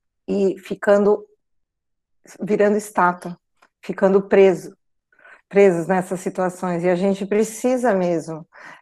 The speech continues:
é, seguir em frente, né? Seguir,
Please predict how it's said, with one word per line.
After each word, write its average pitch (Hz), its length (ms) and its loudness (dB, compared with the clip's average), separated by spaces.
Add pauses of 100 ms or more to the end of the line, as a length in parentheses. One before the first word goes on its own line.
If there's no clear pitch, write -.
é, 180 480 -2
seguir 190 360 -2
em 254 120 0
frente, - 840 -6 (360)
né? 180 240 -8
Seguir, 185 720 -4